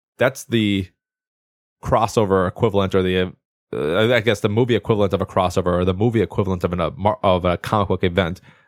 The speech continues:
uh, which didn't exist before that. Before Secret Wars in nineteen eighty-four, you would have each character, uh, be in its own comic, and maybe sometimes there'd be a team up, but there wouldn't be a massive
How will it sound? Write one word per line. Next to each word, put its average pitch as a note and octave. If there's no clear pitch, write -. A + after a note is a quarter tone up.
uh, F2+
which G2
didn't G#2
exist G2+
before E2+
that. E2+
Before G2
Secret B2+
Wars F#2+
in F2+
nineteen F#2
eighty-four, F#2+
you F#2+
would F2+
have F2+
each A2
character, A2
uh, F2+
be G2
in F#2
its F2+
own G2
comic, G2
and F#2+
maybe G2
sometimes G2
there'd F#2
be F2
a E2+
team G#2+
up, D#2+
but F#2
there F#2+
wouldn't G2+
be G2+
a F2+
massive F#2